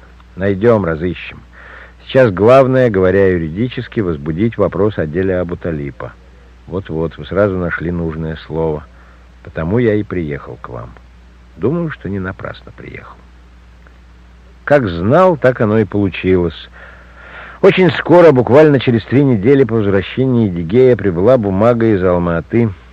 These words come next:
в которой чёрным по белому было написано, что бывший рабочий разъезда Баранлы-Буранный Абуталип Куттыбаев,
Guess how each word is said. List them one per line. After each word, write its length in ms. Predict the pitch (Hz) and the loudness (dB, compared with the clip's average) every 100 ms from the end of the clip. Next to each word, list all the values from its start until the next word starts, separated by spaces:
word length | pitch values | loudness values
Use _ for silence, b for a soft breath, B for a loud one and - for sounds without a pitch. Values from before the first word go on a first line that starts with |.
| - - | -20 -20
в 100 | - | -6
которой 360 | 95 95 120 | -2 2 2
чёрным 420 | 110 143 143 131 120 | 2 2 2 2 0
по 140 | 101 | 0
белому 400 | 92 127 123 117 | 2 4 4 2
было 220 | 98 117 | 2 2
написано, 600 | 110 101 98 104 - 104 | 0 -2 -4 -4 -4 -4
что 160 | - 90 | -4 -4
бывший 400 | 92 120 - 113 | -2 -2 -2 0
рабочий 440 | 98 92 117 110 | 0 0 -2 0
разъезда 500 | 101 87 82 107 98 | -2 -2 0 -2 -2
Баранлы-Буранный 1000 | 90 90 85 90 104 92 87 98 95 95 | -2 -2 -2 -2 -2 -2 -2 -2 -4 -4
Абуталип 480 | 90 85 80 90 107 | -4 -6 -4 -4 -4
Куттыбаев, 720 | - 82 - 76 82 104 98 | -8 -14 -12 -6 0 0 -2